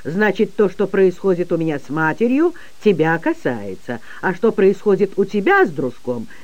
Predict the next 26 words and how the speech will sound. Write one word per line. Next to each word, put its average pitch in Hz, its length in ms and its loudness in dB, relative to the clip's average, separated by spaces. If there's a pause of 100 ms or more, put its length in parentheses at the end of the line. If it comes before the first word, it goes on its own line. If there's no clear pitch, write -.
меня 147 420 0
не 233 140 0
касается. 92 840 -12 (300)
Ты 262 140 6
лучше 269 400 2
бы 254 100 6
отыскала 254 800 4
своего 165 580 2 (280)
бойфренда. 156 840 2 (360)
Где 233 260 4
его 254 140 6
носит 269 520 4
в - 100 -16
середине 180 400 0
рабочего 131 440 -6
дня?" 113 260 -6 (920)
"Папа, 254 260 0 (500)
почему 294 400 2
ты 339 100 0
так 320 200 -4
не 302 120 4
любишь 202 340 0
Вадима?" 185 400 -6 (520)
сухо 185 180 0
спросила 151 480 -6
Лариса. 120 440 -8